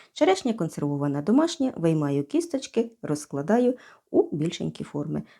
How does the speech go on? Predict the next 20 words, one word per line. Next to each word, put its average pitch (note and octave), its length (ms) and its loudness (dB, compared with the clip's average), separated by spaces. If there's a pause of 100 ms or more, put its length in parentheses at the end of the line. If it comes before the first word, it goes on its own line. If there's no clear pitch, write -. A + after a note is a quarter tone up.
заливаю G#3+ 480 2 (100)
і D4+ 80 0
на C4 100 2
холод. - 420 -10 (280)
В E3 80 -8
дану D3 280 0
пору G#3 440 2
у E3 80 -4
мене C#3+ 440 -2
зима, D3 380 -2 (100)
мінус D3 280 -2
п'ять E4 260 -2
на D4+ 80 6
вулиці, B3+ 500 2 (180)
тридцять E3 400 -2
хвилин B3 440 4 (100)
та C5 100 -2
й - 60 2
захолонуло. C#3 680 -6 (380)
Дістаються A3 640 2